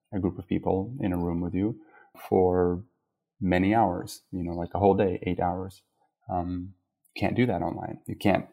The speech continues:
you can't run it. I mean, you can, <laughs> but it's gonna be really painful. You know, you can't run an eight-hour workshop on Zoom. That, that's, that's a, that's a very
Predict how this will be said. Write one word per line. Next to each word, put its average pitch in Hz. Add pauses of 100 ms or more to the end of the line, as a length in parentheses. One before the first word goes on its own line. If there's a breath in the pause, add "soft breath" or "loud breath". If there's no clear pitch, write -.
you -
can't 95
run 92
it. 87
I 104
mean, 87
you 104
can, 113
<laughs> -
but 101
it's -
gonna 104
be 95 (540 loud breath)
really 101
painful. 107 (280 loud breath)
You 107
know, 92
you 87
can't 95
run 95
an 87
eight-hour 82
workshop 82
on 87
Zoom. - (360)
That, 87
that's, -
that's -
a, -
that's 90
a 90
very 85